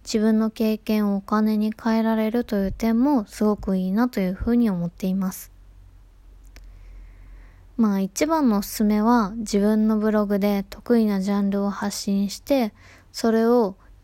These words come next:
えー、メディアに見つけてもらったりとか、えー、それを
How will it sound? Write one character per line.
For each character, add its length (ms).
え 520
ー、 40
メ 180
デ 80
ィ 140
ア 40
に 100
見 160
つ 120
け 140
て 140
も 160
ら 120
っ 100
た 140
り 120
と 140
か、 280
え 800
ー、 20
そ 240
れ 220
を 340